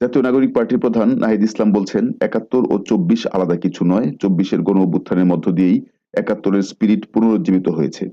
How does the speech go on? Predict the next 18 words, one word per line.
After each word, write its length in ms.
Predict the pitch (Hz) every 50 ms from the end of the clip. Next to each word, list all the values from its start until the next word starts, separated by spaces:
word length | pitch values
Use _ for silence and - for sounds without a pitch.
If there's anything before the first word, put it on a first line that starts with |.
| - _ _ _ _ _ _ _ _ _ _ _ _ _ _ _ _ _ _ _ _ _ _ _ _ -
বিএনপির 240 | 127 127 123 143
স্থায়ী 220 | 143 143 - 139 135
কমিটির 280 | 135 143 135 123 113
সদস্য 340 | - 160 147 147 151 - -
মির্জা 300 | 120 95 104 104 98 -
আব্বাসের 320 | 101 95 95 98 - 113 101
মন্তব্য, 440 | 101 107 104 98 113 101 90 90
বাংলাদেশে 580 | 101 120 117 92 104 101 98 92 87 92 - -
দ্বিতীয় 240 | 87 104 104 92 107
স্বাধীনতা 380 | 110 104 85 90 90 92 -
বলে 200 | 90 87 92 92
কিছু 260 | 92 - 92 - - 92
নেই, 280 | 92 92 110 127 - - _ _ _ _ _ _ _
যারা 200 | - 101 98 101
দ্বিতীয় 240 | 98 104 104 - 117
স্বাধীনতার 420 | 117 113 95 95 98 98 - 101
কথা 200 | 98 - - -
বলে, 440 | 92 82 98 104 110 104 117 147 151